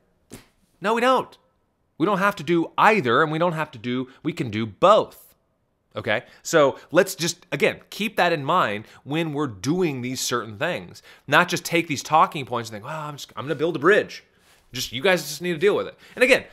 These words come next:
I'm thankful for Parr. He's been around a long time. Uh, I'm not calling him a heretic or anything like that. I think he's greatly mistaken here to continue to associate with Marcus Rogers. I think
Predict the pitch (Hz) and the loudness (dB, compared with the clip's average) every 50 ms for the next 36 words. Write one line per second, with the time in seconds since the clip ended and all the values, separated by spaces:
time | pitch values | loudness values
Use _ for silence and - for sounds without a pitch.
0 | - - - 160 185 180 175 190 180 196 190 190 202 175 202 190 - - 135 139 | -18 -4 -2 -2 -2 0 0 0 0 0 0 -2 -4 -4 -4 -4 2 4 6 8
1 | 156 170 170 151 139 120 110 160 156 147 151 160 160 143 135 139 151 156 151 143 | 8 8 6 2 -2 -2 -2 0 2 2 2 2 2 2 0 0 0 -2 -2 -2
2 | 143 127 131 139 160 151 - - - - _ - 110 110 107 104 98 107 120 131 | 0 0 0 0 -2 -6 -12 -20 -20 -14 _ 0 2 2 4 4 2 2 2 2
3 | 143 139 - - - 131 147 151 135 131 143 120 - - - 135 143 151 147 - | 0 0 -2 0 0 2 2 2 0 -2 -4 -6 -8 -4 -2 0 0 0 -2 -2
4 | 151 143 143 - 117 123 139 135 127 113 107 98 90 - 143 135 92 110 110 - | -6 -6 -6 -8 -8 -10 -8 -8 -8 -8 -8 -8 -4 -2 -2 -2 -2 -4 -4 -6
5 | 151 143 - 117 101 - - - - - _ _ _ _ 117 110 107 101 107 139 | -8 -8 -6 -8 -8 -8 -10 -14 -20 -20 _ _ _ _ -14 -12 -10 -2 2 2
6 | 165 185 - 139 131 117 104 104 92 - - 135 131 147 - 120 101 95 104 95 | 2 2 2 -2 -6 -6 -6 -6 -8 -4 -4 -4 -4 -4 -6 -10 -12 -10 -10 -10
7 | 95 95 95 - - - 107 101 98 95 - - - - _ _ - - 120 107 | -10 -10 -10 -12 -12 -10 -10 -8 -8 -10 -12 -16 -20 -20 _ _ -14 -12 -12 -10
8 | 104 - - 147 151 151 143 127 110 - - - 107 101 95 92 90 85 90 - | -10 -10 -10 -10 -8 -8 -8 -8 -10 -10 -10 -8 -8 -6 -6 -8 -8 -10 -12 -16
9 | _ _ _ _ _ - 92 - - - 147 185 214 - - 117 98 90 85 90 | _ _ _ _ _ -10 -6 -6 0 2 4 4 4 2 0 -4 -4 -6 -6 -8
10 | 90 95 90 87 87 - 92 - 87 80 82 82 90 110 110 85 110 104 - 131 | -10 -8 -8 -8 -8 -10 -12 -14 -12 -12 -12 -12 -14 -12 -10 -8 -8 -4 -4 -4
11 | 123 120 - | -4 -4 -8